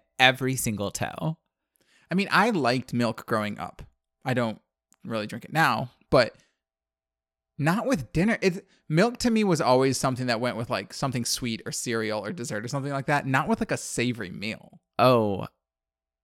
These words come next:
Speaker 1: Obviously, I can't do that anymore because I just, like, woke up one day lactose intolerant, which fucking sucks.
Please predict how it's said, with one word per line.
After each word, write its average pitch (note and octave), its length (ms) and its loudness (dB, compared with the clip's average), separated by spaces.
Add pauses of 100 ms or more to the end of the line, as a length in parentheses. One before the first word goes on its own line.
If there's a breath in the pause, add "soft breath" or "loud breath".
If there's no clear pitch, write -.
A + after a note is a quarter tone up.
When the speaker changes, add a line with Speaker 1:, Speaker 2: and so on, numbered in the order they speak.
(480)
Speaker 1:
Obviously, D3+ 540 4
I G#2+ 80 2
can't G2 240 -4
do G#2+ 120 -4
that G2 200 -2
anymore G#2 400 -2
because G#2+ 340 -4
I G#2+ 100 -2
just, G#2+ 220 -8
like, F#2+ 240 -6
woke G#2+ 420 0
up A2 160 -2
one A2 120 0
day G#2 160 0
lactose G#2 480 -6
intolerant, G#2 540 -4
which A2+ 160 -10
fucking F#2+ 500 -10
sucks. - 480 -12